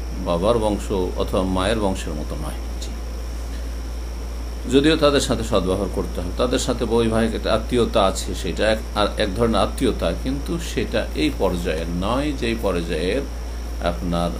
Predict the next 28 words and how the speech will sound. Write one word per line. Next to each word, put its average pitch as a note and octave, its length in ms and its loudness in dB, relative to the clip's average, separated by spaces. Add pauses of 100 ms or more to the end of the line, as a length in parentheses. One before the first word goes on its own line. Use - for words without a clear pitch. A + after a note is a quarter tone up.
(180)
যেটা E2+ 200 -4
সিলাতুল E2+ 480 -2
আরহাম, F#2 760 -2 (100)
যাদের F2+ 220 -2
সাথে E2+ 440 -4 (760)
আরহামের A#2+ 500 0
সম্পর্ক A2+ 480 -2
আছে, F2 480 0
আত্মীয়তার G#2+ 440 -4
সম্পর্কের F#2 560 -2
কথা, F2 320 -2
যাদের F#2 240 -2 (100)
হকের C#3 240 0 (100)
কথা, G2 260 -2
আহ, - 1080 -2 (100)
কোরআন F#2+ 360 0
এবং F#2+ 220 0
সুন্নাতে G2+ 600 0 (480)
বারবার G2 400 2 (140)
করে F2 200 2 (260)
আলোচনা F2+ 460 -2
করা F2 180 2
হয়েছে F#2+ 420 -2
এবং F#2 400 -2
তার F2 80 0
গুরুত্ব F#2 400 -2
দেওয়া D2+ 180 -4
হয়েছে। F2+ 320 -4